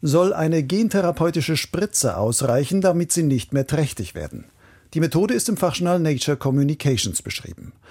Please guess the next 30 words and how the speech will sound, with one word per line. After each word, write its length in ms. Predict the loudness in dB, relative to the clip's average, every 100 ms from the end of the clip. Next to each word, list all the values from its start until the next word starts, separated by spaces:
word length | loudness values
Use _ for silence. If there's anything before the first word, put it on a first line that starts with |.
| -20 -20 _ _ -6
Über 200 | -2 0
ein 180 | 0 0
Virus 420 | 2 2 2 0
als 220 | 0 0
Vektor 520 | -2 0 2 2 2
wird 180 | 0 0
ein 160 | 0 2
modifiziertes 840 | 0 -2 -4 -2 -2 -2 -4 -4
Gen 340 | 0 2 2 0
in 140 | 0
einen 300 | 0 0 0
Beinmuskeln 800 | 0 0 0 0 -2 -2 -2 -2
der 100 | -2
Katzen 420 | -4 -4 -4 -4
eingeschleust. 720 | -2 -2 -2 0 0 0 -4 -20 -20 _ -6
Es 120 | -2
führt 240 | 0 2
dazu, 420 | 0 2 0 -2 0
dass 180 | 0
die 140 | 0 2
Muskelzellen 800 | 2 2 -2 0 2 2 2 0
fortan 520 | 0 -2 -2 -4 0
das 160 | 0
sogenannte 600 | 0 0 2 2 2 0 -4 -6
Anti-Müller-Hormon 1160 | -2 -2 -2 0 2 2 2 2 0 2 0 -2
produzieren, 680 | -4 -2 -4 -4 -6 -8 -12
kurz 320 | 0 0 0 -8 -8
A 200 | -4 -2 -2
M 240 | -2 -2 0
H. 240 | -2